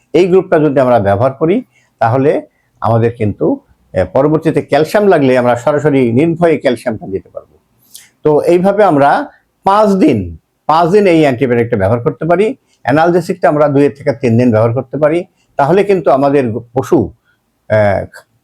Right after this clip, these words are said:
খাওয়া বন্ধ করবে না, তাদের কোনো অসুবিধা হবে না এবং তারা, তাদের কোনো শুল ব্যথা দিবে না। এইভাবে পশু আস্তে আস্তে সুস্থ হয়ে যাবে এবং এই অ্যান্টিবায়োটিকে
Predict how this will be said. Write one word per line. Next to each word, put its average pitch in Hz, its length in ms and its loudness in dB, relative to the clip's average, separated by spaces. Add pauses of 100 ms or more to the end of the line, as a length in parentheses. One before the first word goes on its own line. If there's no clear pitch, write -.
(160)
খাওয়া 147 280 2
বন্ধ 139 240 2
করবে 123 300 -2
না, 117 320 -4 (200)
তাদের 123 240 -2
কোনো 131 180 0
অসুবিধা 156 440 0
হবে 135 200 0
না 120 260 -4 (300)
এবং 120 260 0
তারা, 123 200 2
তাদের 123 380 -2
কোনো 117 220 0
শুল 151 280 0
ব্যথা 151 240 0
দিবে 110 200 -4
না। 101 220 -6 (360)
এইভাবে 143 360 0
পশু 127 320 -2
আস্তে 110 240 -2
আস্তে 117 220 -4
সুস্থ - 340 -6
হয়ে 147 180 2
যাবে 170 360 0 (240)
এবং 123 300 0
এই 160 280 2
অ্যান্টিবায়োটিকে 147 840 -2